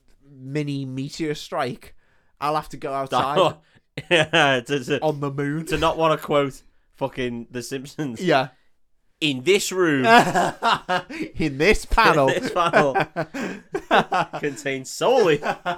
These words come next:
Speaker 2: within this room, mate. Yes.
Speaker 1: <laughs> Can I have a look?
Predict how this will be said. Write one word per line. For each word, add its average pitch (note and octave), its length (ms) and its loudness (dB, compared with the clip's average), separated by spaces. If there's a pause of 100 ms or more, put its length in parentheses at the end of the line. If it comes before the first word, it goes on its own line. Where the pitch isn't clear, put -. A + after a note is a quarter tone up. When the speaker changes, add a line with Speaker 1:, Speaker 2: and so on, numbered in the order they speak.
(260)
Speaker 2:
within C#3+ 260 -4
this D3 260 0
room, C#3 260 -8
mate. C#3 220 -8 (220)
Yes. - 400 -8 (180)
Speaker 1:
<laughs> - 200 -8 (840)
Can G#2+ 140 -12
I B2 160 -4
have E3 160 -2
a E3+ 60 -4
look? G3 240 -4